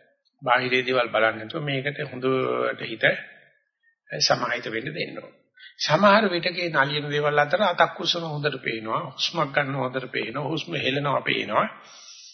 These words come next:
ඒ වගේ ක්‍රියාවලිත් පේනවා. ඉතින් කෙනෙකුට ඒ හු-, මේ කය දිහා බලලා, කය ඇතුළට හිත අරගෙන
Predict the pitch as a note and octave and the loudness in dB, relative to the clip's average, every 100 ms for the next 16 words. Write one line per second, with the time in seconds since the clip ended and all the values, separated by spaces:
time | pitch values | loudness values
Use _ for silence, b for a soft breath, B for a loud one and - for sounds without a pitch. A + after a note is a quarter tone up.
0 | B F3+ C#3+ D#3+ E3 E3 D#3+ D#3 C3 C3 | B -4 0 0 0 -4 -4 0 2 4
1 | D#3 - - F2 E2 - _ - E3+ F#3+ | 0 -4 -6 -6 -10 -20 _ -10 -6 -4
2 | - D3+ E3+ F3 F3 F3 F3 F3 C3+ E3 | 0 0 0 -2 -4 -2 -2 -2 -2 -4
3 | - - C3+ C3 - - - _ _ _ | -8 -12 -10 -6 -8 -10 -18 _ _ _
4 | _ _ - - B2+ B2 B2+ A2+ G#2 G2 | _ _ -6 0 2 2 0 -2 -2 -2
5 | G2 E2 - - B2 A2 A#2+ C3 A#2 A2 | -2 -4 -4 0 2 0 -2 -4 -4 -2
6 | B2+ - C#3+ D#3+ | 0 2 2 0